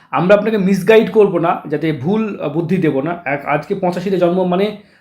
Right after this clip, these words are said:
প্রায় অনেকটা এজ হলো, ঠিক আছে ভাই? আশা করি বুঝতে পেরেছেন। চলুন, চুরাশি থেকে যদি দেখা যায়, তাহলে ঊনচল্লিশ বছর বয়স চলছে আপনার। ঊনচল্লিশ বছর বয়সে এসে গান শিখে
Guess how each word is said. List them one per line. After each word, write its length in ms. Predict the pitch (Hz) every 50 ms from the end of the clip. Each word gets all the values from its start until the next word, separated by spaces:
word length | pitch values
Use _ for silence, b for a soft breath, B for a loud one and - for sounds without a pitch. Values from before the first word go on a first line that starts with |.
| b _
প্রায় 420 | - 151 156 175 196 220 220 208 196
অনেকটা 360 | 147 147 160 175 175 - 202
এজ 340 | 190 165 160 165 160 156 151
হলো, 260 | 160 139 127 123 127
ঠিক 220 | 123 - 226 226
আছে 160 | 269 254 262 233
ভাই? 240 | 202 226 233 156
আশা 160 | 127 131 170 175
করি 180 | 175 175 175
বুঝতে 220 | 165 175 175 - 196
পেরেছেন। 400 | 190 190 180 185 220 233 269 269 b b b b b b b b b b b b b b _ -
চলুন, 380 | 185 190 220 247 285 - - -
চুরাশি 320 | - 190 190 190 180 - 214
থেকে 200 | - 208 196 202
যদি 180 | 196 185 190
দেখা 200 | 180 185 180 190
যায়, 160 | 190 202 208 202
তাহলে 420 | 196 196 175 165 170 185 202 202
ঊনচল্লিশ 500 | 185 170 185 185 185 202 202 202 180 180
বছর 220 | 180 175 190 180
বয়স 300 | 147 135 135 135 135 135
চলছে 240 | - 135 123 120 120
আপনার। 160 | 113 - 120
ঊনচল্লিশ 340 | 131 147 151 180 180 180 175
বছর 240 | 170 175 170 185 160
বয়সে 300 | 151 156 160 160 - 185
এসে 200 | 165 156 - 165
গান 280 | - 143 143 156 170 175
শিখে 380 | 180 - 180 - - 143 139